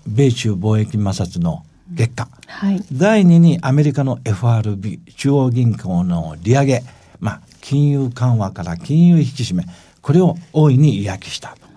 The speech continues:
Speaker 1: というのが二つ目なんです。で、日本の株はそれに加えて円高ということでですね、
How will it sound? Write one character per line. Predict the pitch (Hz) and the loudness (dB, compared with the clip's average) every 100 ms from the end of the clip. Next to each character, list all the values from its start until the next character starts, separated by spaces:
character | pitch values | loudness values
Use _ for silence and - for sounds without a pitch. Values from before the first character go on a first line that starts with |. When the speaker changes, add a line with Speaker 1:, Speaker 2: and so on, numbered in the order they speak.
| - - | -20 -6
Speaker 1:
と | 147 | 2
い | |
う | |
の | 170 | 4
が | 170 - - - | 4 0 -8 -20
二 | - 110 | -6 -4
つ | 98 | -4
目 | 87 | -6
な | 76 | -8
ん | |
で | - | -16
す。 | - - _ | -20 -20 _
で、 | 143 | 2
日 | 156 | 4
本 | 190 208 | 4 2
の | 196 | 2
株 | 185 170 156 | 2 2 2
は | 156 | 2
そ | 151 | 4
れ | 175 196 | 4 4
に | 185 | 2
加 | 147 151 | 2 2
え | 110 | 0
て | - 92 - | -4 -12 -2
円 | 143 170 | 4 4
高 | 165 170 | 4 0
と | - - _ _ _ _ - | -6 -14 _ _ _ _ -6
い | 123 | 0
う | 120 | 2
こ | 113 | 0
と | 98 | -2
で | 80 | -6
で | 67 | -12
す | - - | -16 -8
ね、 | 123 | -8